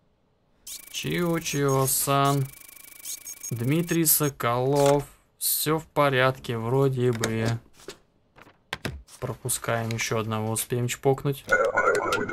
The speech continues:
Следующий. Печать была уже, я проверил.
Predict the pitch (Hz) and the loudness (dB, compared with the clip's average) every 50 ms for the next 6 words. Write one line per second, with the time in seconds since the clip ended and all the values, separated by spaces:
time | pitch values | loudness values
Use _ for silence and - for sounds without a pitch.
0 | 98 101 - - - - 123 - - - - 104 - 101 - - - - - - | -2 0 0 0 2 2 4 4 4 2 2 2 2 2 2 2 0 -2 -2 -2
1 | - - - - 90 - - - - - 127 - 127 143 160 170 165 - - 135 | -2 -2 -2 0 0 0 0 0 0 0 2 2 2 2 2 2 0 2 2 2
2 | 131 131 131 135 - - - - - - - - - - - - - - - - | 2 2 0 -2 -6 -12 -14 -14 -14 -14 -14 -14 -14 -14 -14 -14 -16 -16 -14 -12
3 | - 127 135 139 139 135 139 139 131 123 117 110 107 110 110 110 - 113 113 113 | -6 -2 0 0 2 6 6 6 6 6 4 2 0 -2 -2 -2 -2 0 0 0
4 | 110 107 107 170 | 0 -2 -2 -4